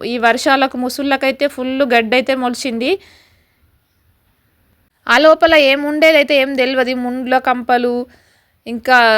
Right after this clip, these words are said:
చెప్పలేం కదా ఏముంటాయి అక్కడ అని. ఇంకా మేమైతే బొట్లు అయితే పెడుతున్నా. So కుంకుమ అయితే కొంచెం ఎక్కువనే ఉంది, మొత్తం విగ్రహం మొత్తం బొట్లు అయితే పెట్టుకుంటున్నాము. దేవుడికి కావాల్సింది పసుపు, కుంకుమ, పువ్వులే కదా. So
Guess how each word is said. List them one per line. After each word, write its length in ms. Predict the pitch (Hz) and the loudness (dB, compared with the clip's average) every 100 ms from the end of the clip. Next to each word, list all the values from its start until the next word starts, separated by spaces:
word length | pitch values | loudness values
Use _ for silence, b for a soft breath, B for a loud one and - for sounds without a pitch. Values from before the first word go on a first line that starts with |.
| 214 208 196 202 b b - | 2 0 -4 -12 b b -10
చెప్పలేం 440 | 269 233 294 302 302 254 | -8 -4 2 2 2 2
కదా 140 | 233 247 | 2 2
ఏముంటాయి 580 | 233 240 233 240 247 240 226 | 0 -2 -6 -4 0 2 2
అక్కడ 240 | 220 226 220 | 0 0 2
అని. 160 | 214 277 302 | 0 -2 -6
ఇంకా 160 | 262 247 | -4 -4
మేమైతే 300 | 240 233 240 208 | -4 -4 -4 -2
బొట్లు 260 | 220 - 247 | -4 -2 -4
అయితే 140 | 240 240 | 0 0
పెడుతున్నా. 420 | 220 220 214 240 359 b b b b - | 0 -2 -2 -2 -4 b b b b -10
So 80 | 254 254 | -8 -6
కుంకుమ 360 | 247 254 240 269 269 | -6 -6 -4 0 0
అయితే 160 | 285 285 | 0 -2
కొంచెం 240 | 262 262 269 233 | -2 -2 -2 -4
ఎక్కువనే 360 | - 262 254 254 | -4 -4 -2 -2
ఉంది, 200 | 233 233 320 339 277 - - 220 | -2 -2 -2 -4 -6 -10 -14 -12
మొత్తం 340 | 214 - 254 240 233 | -10 0 0 0 -2
విగ్రహం 340 | 208 247 262 247 | 0 0 0 -2
మొత్తం 240 | 233 247 247 | -4 -4 -2
బొట్లు 240 | 226 226 254 | -2 0 -2
అయితే 140 | 254 247 | -2 -2
పెట్టుకుంటున్నాము. 720 | 226 233 226 220 214 220 254 381 b b b 233 | -4 -6 -8 -6 -6 -6 -6 -8 b b b 2
దేవుడికి 440 | 269 302 285 311 302 285 | 2 2 2 2 2 4
కావాల్సింది 540 | 254 262 277 277 285 302 | 4 2 -2 -4 -6 -2
పసుపు, 340 | 247 - 269 285 | -4 -4 -6 -4
కుంకుమ, 300 | 262 247 269 269 262 | -6 -8 -4 -4 -4
పువ్వులే 340 | 240 254 262 233 | -4 -2 -2 2
కదా. 180 | 220 247 311 | 2 2 0
So 60 | 311 | -2